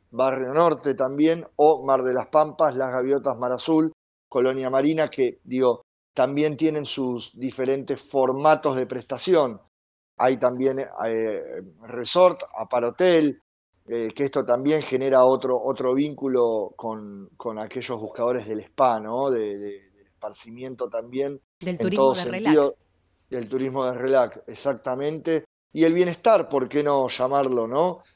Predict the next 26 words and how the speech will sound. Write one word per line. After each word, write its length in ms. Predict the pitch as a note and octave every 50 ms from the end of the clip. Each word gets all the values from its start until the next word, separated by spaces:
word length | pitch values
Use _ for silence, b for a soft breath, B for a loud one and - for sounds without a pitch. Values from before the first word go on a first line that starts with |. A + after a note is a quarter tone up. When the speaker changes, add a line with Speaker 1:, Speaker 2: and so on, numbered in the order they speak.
| b _ _
Speaker 1:
Que 100 | - B2
muchas 380 | A#2+ B2 B2+ A#2+ - C3+ B2
veces 480 | B2+ C#3 C#3 C3 - C3+ B2+ A#2+ A2+ -
también 360 | - A#2+ A#2 B2 B2+ C3 C3
hoy, 220 | C3 C3 C3 B2 -
hoy 240 | _ B2 B2+ C3 C3+
está 240 | C3 A2+ _ - C3+
buscado. 640 | C3+ C3+ B2 - _ F#3+ G3 G3 F#3+ F#3+ F#3+ F#3 D#3+ _ _ _ _ _ _ _ _
Eh, 360 | A#2 B2 B2 A#2+ A#2+ A#2+ B2 -
hay 180 | - B2+ C#3
muchísimos 760 | C#3 C3+ C#3 C#3 C3+ A#2+ - - F3 D#3 B2+ D3+ C#3 C3 A#2+ -
establecimientos 680 | A#2+ - B2+ B2+ B2+ A#2+ - C3 C3+ D3+ D#3 D3 D3 -
que 200 | - C3 A#2+ - -
le 260 | - B2 A#2+ A#2+ B2
suman 440 | - - - - F#3+ G3+ F3+ E3 D3
actividades 520 | C#3 B2 - - A#2+ A#2+ C3+ D3 D3 C3+ -
como 300 | - A#2+ G#2+ A2 A#2 A2
yoga, 720 | - - - D3+ C#3+ C#3+ C#3+ C3+ C3 B2+ B2+ B2+ A#2+ B B B B _ _
danzoterapia. 1300 | A2 B2+ B2+ B2 A#2 - - A#2+ A2 - A#2 A2+ C3 C#3+ C#3+ C#3+ C#3 B2 - - A#2+ A#2+ A#2+ A#2+ A#2+ A#2 B B B B B _ _ _ _ _ _
De 140 | B2 B2+ B2+
verdad 240 | C3 C3+ D3+ E3 D3+
que 80 | D#3
la 80 | D3 C#3+
agenda 320 | B2+ - D#3+ E3+ E3+ D#3+
es 100 | D3+ -
completa. 840 | - - C#3+ C3+ C3+ B2+ E3+ F#3 F#3+ F#3+ F#3+ G3+ G#3 G#3 G3+ - _